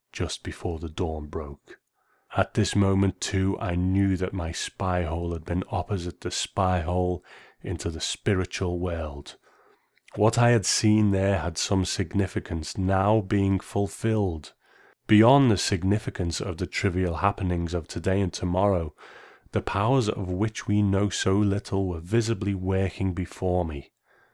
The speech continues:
and I stood there on the pavement shaking and trembling.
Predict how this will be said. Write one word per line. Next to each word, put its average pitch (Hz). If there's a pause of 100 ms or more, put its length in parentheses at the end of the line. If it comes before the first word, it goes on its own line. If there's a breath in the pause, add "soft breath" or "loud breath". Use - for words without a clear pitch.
(540 soft breath)
and 95
I 85
stood -
there 82
on 80
the 80
pavement 82
shaking 76 (420 soft breath)
and 80
trembling. 76